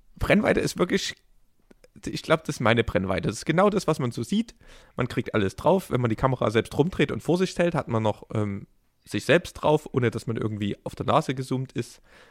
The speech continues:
Man muss jetzt nicht drei Meter weggehen, um irgendwie einen D J am D-J-Pult zu filmen.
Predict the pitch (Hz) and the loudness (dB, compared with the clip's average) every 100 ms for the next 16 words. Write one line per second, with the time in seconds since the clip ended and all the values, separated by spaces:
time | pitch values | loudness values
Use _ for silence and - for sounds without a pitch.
0 | _ - 107 113 117 117 - 110 110 - | _ -4 -2 0 0 -2 -2 -2 0 -2
1 | - - - - 101 101 98 147 - 147 | -10 -16 -6 2 4 4 4 2 4 2
2 | 139 131 127 - 127 127 123 123 113 117 | 2 0 -2 0 -2 -2 -2 -2 -2 -4
3 | 120 120 110 110 117 - 113 - 110 - | -2 0 0 2 -2 0 -2 0 -2 -2
4 | - 104 101 | 0 0 0